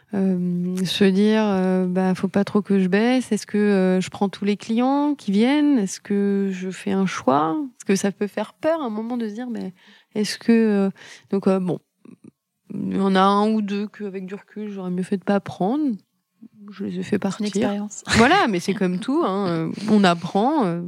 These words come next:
Speaker 2: Mm.
Speaker 1: de ses échecs comme de ses réussites, hein. Et, euh, et du coup, euh, bon, maintenant, c'est, l'avantage, c'est que les nouveaux, euh, arrivent par, euh,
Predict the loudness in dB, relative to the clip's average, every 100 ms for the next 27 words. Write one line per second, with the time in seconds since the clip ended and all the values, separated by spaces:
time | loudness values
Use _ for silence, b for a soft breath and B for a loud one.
0 | -4 0 0 0 2 2 2 0 -2 -4
1 | -6 -2 0 0 0 0 2 2 0 -4
2 | -8 -6 -6 B B B B B -2 2
3 | 2 2 0 0 -2 -2 -6 -4 0 2
4 | 4 2 2 0 0 0 -2 -2 -6 -2
5 | -2 0 0 0 2 2 2 2 2 0
6 | -2 -4 -4 -8 -4 0 0 -2 B B
7 | B B -4 0 4 6 6 4 4 4
8 | 2 0 0 0 0 -2 -4 -4 -2 -2
9 | 0 -2